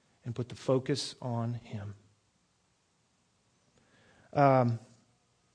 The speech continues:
if you want to separate this out, I gave you a, a little bit of an outline there in your bulletin. You can put those verses, that one run-on sentence, into three parts.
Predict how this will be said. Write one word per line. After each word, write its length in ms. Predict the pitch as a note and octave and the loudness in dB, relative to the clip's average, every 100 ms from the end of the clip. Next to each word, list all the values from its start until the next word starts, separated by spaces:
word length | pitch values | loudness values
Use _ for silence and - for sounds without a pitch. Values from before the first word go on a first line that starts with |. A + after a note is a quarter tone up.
| _ _ _ _ _ _ _ _ _ _ _ _ _ _ | _ _ _ _ _ _ _ _ _ _ _ _ _ _
if 140 | - D3 | -2 6
you 80 | |
want 180 | D#3 D#3+ | 8 8
to 60 | - | 6
separate 460 | - D#3+ E3 D#3 | 4 4 8 6
this 180 | D3+ C3+ | 6 4
out, 220 | D3+ D#3 | 8 8
I 60 | C#3 | 8
gave 160 | C3 C3 | 6 4
you 280 | A#2+ A#2+ - - | 4 2 -4 -8
a, 80 | A2+ | 0
a 20 | |
little 240 | C3 D3 | 4 4
bit 140 | C3+ B2+ | 6 4
of 80 | |
an 80 | A#2 | 4
outline 420 | B2 C3+ C#3+ C#3 | 2 2 2 0
there 140 | C#3 C#3 | 2 2
in 60 | |
your 100 | A#2+ | 0
bulletin. 420 | B2 C3 C3+ D3 C3 - _ _ _ _ - - | 0 0 0 -4 -10 -16 _ _ _ _ -20 -4
You 140 | E3 | 0
can 160 | E3+ C3+ | 4 4
put 260 | - F3 D#3 | 6 4 6
those 220 | C#3+ B2 | 4 6
verses, 460 | B2 C#3 - C#3+ | 4 2 2 0
that 180 | C3+ C3+ | 0 0
one 380 | C3 C#3 C#3 C3 - | 2 2 2 0 -4
run-on 320 | C3+ C3 C3 | -2 2 0
sentence, 400 | B2 C#3+ C#3 C3+ | 0 -2 -2 -2
into 140 | C3+ A#2 | -2 -2
three 400 | - C#3 C#3 C3 | -2 0 2 0
parts. 500 | - A#2 A2 - | -2 -2 -2 -10